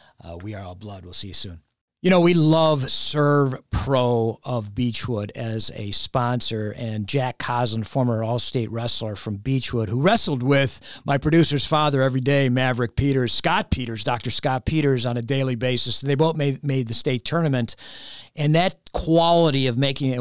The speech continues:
and all that foundational pieces of making the, the state tournament has served Jack well, Jack Coslin, the owner of Serve Pro of Beechwood. And you know what he needs now? He needs management help.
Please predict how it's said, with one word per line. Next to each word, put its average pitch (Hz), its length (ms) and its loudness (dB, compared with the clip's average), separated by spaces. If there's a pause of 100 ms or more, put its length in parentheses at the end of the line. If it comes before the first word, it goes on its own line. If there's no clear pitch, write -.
(120)
and 135 140 0
all 135 100 4
that 127 160 0
foundational 131 500 0
pieces 135 280 -2
of 110 100 -2
making 123 300 2
the, - 240 -6
the 127 120 -6
state 123 300 -2
tournament 127 420 0 (360)
has 143 280 2 (200)
served 170 720 4 (340)
Jack 131 560 0 (220)
well, 120 680 2
Jack 123 260 -2
Coslin, 120 560 -2 (280)
the 117 200 -4
owner 123 260 4
of 104 100 -2
Serve 123 300 -2
Pro 120 200 0
of 104 120 -4
Beechwood. 120 500 -2 (540)
And 147 160 2
you 160 40 4
know 190 120 6
what 208 140 6
he 208 240 4
needs 202 420 8
now? 226 400 4 (180)
He 233 340 8
needs 175 400 4
management 143 1080 4
help. - 500 -2